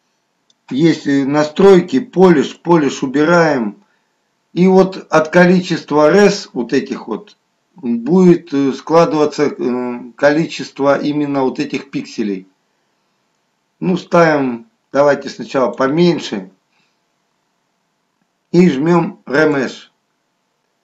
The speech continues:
Вот такая моделька вышла. Вы видите, что сработала симметрия. Модель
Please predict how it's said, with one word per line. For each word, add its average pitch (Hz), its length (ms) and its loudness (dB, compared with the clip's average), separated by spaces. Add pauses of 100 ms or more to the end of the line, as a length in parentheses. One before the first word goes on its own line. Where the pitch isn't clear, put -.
(1160)
Вот 185 240 0
такая 165 360 2
моделька 156 580 0
вышла. 175 300 0
Вы 147 220 2
видите, 156 360 0
что 143 500 0 (1040)
сработала 147 680 0
симметрия. 135 880 -2 (640)
Модель 147 720 0